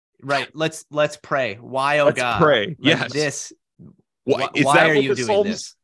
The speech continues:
Speaker 2: Yeah.
Speaker 1: <laughs> Yeah.
Speaker 2: Yes. Yes.
Speaker 1: "And yet this I call to mind, and so I have
Speaker 2: Exactly.
Speaker 1: hope." You know, like, there's
Speaker 2: Exactly.
Speaker 1: Yeah.
Speaker 2: But he is doing something, right?
Speaker 1: That's right.
Speaker 2: We can, we can have hope and faith in that and not be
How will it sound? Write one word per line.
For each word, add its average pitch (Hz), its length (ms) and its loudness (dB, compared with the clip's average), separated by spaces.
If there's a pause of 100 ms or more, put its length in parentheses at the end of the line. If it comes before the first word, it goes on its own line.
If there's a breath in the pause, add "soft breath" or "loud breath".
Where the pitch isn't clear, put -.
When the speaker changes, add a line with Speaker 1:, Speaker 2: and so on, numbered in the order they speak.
Speaker 2:
Yeah. 190 280 2
Speaker 1:
<laughs> - 40 -20
Yeah. - 680 0 (180)
Speaker 2:
Yes. - 600 -2 (360)
Yes. - 420 -6 (580)
Speaker 1:
"And 160 220 -2
yet 190 240 0
this 147 180 -2
I 131 140 -2
call 127 220 -4
to 120 100 -12
mind, 107 400 -6
and 101 100 -14
so 120 140 -6
I 104 80 0
have 107 120 -2
Speaker 2:
Exactly. 95 440 0
Speaker 1:
hope." - 140 -18
You 151 160 -2
know, 139 200 2
like, 160 220 0
there's 147 300 0
Speaker 2:
Exactly. 95 160 -12 (380)
Speaker 1:
Yeah. 101 340 -8
Speaker 2:
But 165 100 -4
he 190 240 -2
is 190 260 4
doing 151 260 2
something, - 420 -6 (160)
right? 135 180 0
Speaker 1:
That's - 240 -8
right. 120 180 -2
Speaker 2:
We 160 60 -8
can, 151 380 -10 (500 soft breath)
we 127 140 -2
can 151 160 -2
have 127 200 -2
hope - 440 -2
and 104 120 -8
faith 131 300 -4
in 104 140 -8
that 110 260 0 (580)
and 117 200 -6
not 135 280 -2
be 113 380 -6